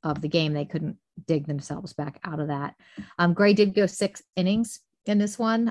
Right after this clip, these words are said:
um, gave up six runs. They were all on him. Um, five strikeouts, three homers he gave up in that game. It was not a great outing for Gray. Um, and our offense was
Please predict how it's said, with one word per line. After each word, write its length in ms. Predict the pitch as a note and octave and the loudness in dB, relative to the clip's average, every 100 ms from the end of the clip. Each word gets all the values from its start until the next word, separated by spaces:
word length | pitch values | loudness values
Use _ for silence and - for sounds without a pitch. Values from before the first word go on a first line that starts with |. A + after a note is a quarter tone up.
| G3 | 2
um, 360 | F3 D#3+ D#3+ | 2 0 -2
gave 180 | D#3+ F#3 | 0 0
up 120 | F3 | 0
six 840 | - - - - B3 A#3+ - - - _ _ _ _ _ _ _ - | -10 -18 -12 -2 -2 -2 -10 -12 -14 _ _ _ _ _ _ _ 0
runs. 520 | F#3 E3+ F#3+ G#3+ - | 4 4 2 0 -2
They 120 | F3+ | -2
were 140 | E3+ - | 0 0
all 180 | E3 | -2
on 120 | E3+ E3+ | -2 0
him. 400 | E3 D#3 D#3 - - | 0 -2 -6 -6 0
Um, 180 | F3 | 2
five 220 | E3 F#3 F#3+ | 4 2 2
strikeouts, 680 | G3 E3 D#3+ - - - _ _ _ - - _ - | 0 0 0 -2 -6 -20 _ _ _ -18 -18 _ -8
three 300 | G3 C#4+ F4+ | 0 2 4
homers 600 | G#3+ G#3 E3 A#2 - - - | 4 2 0 -4 -8 -12 -8
he 100 | E3+ | -4
gave 140 | D#3+ | -2
up 140 | D3+ D#3 | -2 -6
in 80 | |
that 140 | D3+ C#3+ | -8 -8
game. 180 | - - | -8 -8
It 80 | |
was 140 | - - | -6 -4
not 200 | F3 F3 | -2 -2
a 60 | |
great 280 | D#3+ D3+ D3 | -4 -6 -4
outing 420 | C#3 C#3+ C#3+ D#3+ - _ _ _ _ _ _ _ - | -4 -4 -4 -6 -10 _ _ _ _ _ _ _ -2
for 100 | G3 | -2
Gray. 520 | F3 D#3+ D3+ E3 D#3 _ | 0 0 0 -2 -6 _
Um, 560 | F3 D#3+ D#3 D#3 D#3 F3 | 0 2 0 -2 -4 -4
and 160 | F3+ F3 | 0 2
our 180 | F3 F3 | 4 2
offense 320 | - F3+ - | 0 -4 -2
was 440 | E3 D#3+ D#3 - | -4 -2 -6 -12